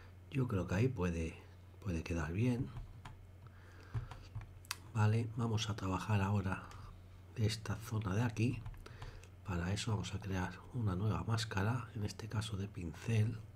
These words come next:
Vale, <clears throat> miramos que tenga la máscara automática. Le voy a bajar un poco el flujo, ahí al setenta y cinco por ciento, densidad al cien por cien, se la podía bajar un poco también al setenta y cinco,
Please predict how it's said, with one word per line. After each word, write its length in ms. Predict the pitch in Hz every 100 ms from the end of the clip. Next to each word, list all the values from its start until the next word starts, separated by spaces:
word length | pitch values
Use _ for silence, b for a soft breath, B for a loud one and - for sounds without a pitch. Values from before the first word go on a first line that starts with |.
| - - - - - - - - - - - - - - - B B B B B B B B - -
Vale, 520 | - 107 104 107 110 110 - -
<clears throat> 240 | - -
miramos 380 | 98 95 95 95
que 100 | -
tenga 340 | - 95 90 87
la 320 | 85 87 -
máscara 380 | 98 - 90 101
automática. 560 | 107 107 107 110 110
Le 120 | 107 117
voy 120 | 135
a 60 |
bajar 260 | 107 - 113
un 100 | 110
poco 260 | 104 - 120
el 80 |
flujo, 520 | - 120 110 - 110 - - - B B B B B -
ahí 240 | 110 95 92
al 120 | 85
setenta 440 | - 90 87 87
y 40 | -
cinco 300 | 107 - -
por 180 | 110 107
ciento, 480 | 110 104 104 110
densidad 680 | 92 82 - 95 98 101 - - - - - B B B B B B B - - 110
al 140 | -
cien 220 | - 113
por 260 | 107 85 -
cien, 340 | - 113 110
se 140 | - 95
la 100 | 87
podía 240 | 107 110
bajar 280 | 107 - 92
un 140 | 82
poco 320 | 85 113 110 92
también 480 | 82 - 107 101
al 100 | 92
setenta 440 | 90 90 90 85 92
y 60 |
cinco, 520 | 87 110 107 - 107